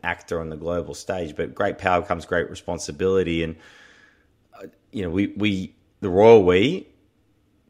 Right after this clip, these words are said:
parking up Putin, also made an assessment around the peaceful rise of China, which has proven to be incorrect, and we held on to it for a very, very, very long time. And so, um, you know,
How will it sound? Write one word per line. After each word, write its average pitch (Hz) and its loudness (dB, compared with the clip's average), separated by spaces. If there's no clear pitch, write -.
parking 95 2
up - -6
Putin, 151 0
also 107 -2
made 101 4
an 92 4
assessment 92 -2
around 90 -2
the 87 -4
peaceful 92 -6
rise 85 -2
of 76 -12
China, 90 -6
which 78 -10
has 80 -12
proven 82 -6
to 82 -8
be 80 -10
incorrect, 85 -6
and 82 -8
we 85 -6
held 85 -6
on 82 -8
to - -14
it 71 -20
for 85 -8
a 80 -8
very, 85 -4
very, 85 -4
very 85 -4
long 80 -10
time. 85 -8
And 82 -14
so, 85 -2
um, 87 -6
you 90 -14
know, 82 -12